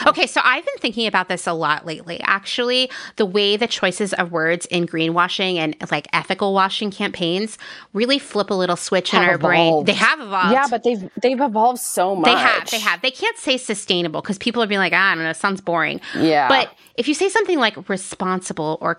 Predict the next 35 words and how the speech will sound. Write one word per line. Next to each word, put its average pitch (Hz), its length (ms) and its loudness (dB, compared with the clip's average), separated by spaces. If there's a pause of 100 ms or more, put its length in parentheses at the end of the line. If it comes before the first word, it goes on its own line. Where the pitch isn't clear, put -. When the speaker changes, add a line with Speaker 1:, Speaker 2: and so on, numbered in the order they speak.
Speaker 1:
conscious - 1000 -2
or - 220 -4
ethical 196 720 0
Speaker 2:
Yeah. 151 300 2
Speaker 1:
or - 40 -12 (240)
anything 294 560 0
like 165 260 0
that, 165 340 0 (400)
it 269 180 -2
gives 381 360 -2
the 302 100 0
customer, 175 880 -2 (320)
it, 254 120 2
like, 294 180 0
sort 339 200 0
of 359 260 -2 (440)
unlocks 262 500 2
this - 200 -8
little 226 140 -2
part 220 200 -2
of 202 60 -4
their 202 140 0
imagination 185 600 -2
that 170 120 -10
says 185 280 -4
that - 360 -4
if 214 160 -2 (100)
I 269 260 2
buy 247 420 0
this, 170 360 -2 (120)
I 240 220 0
am 262 200 0
a 226 80 2
responsible 220 720 -2
person. - 720 -2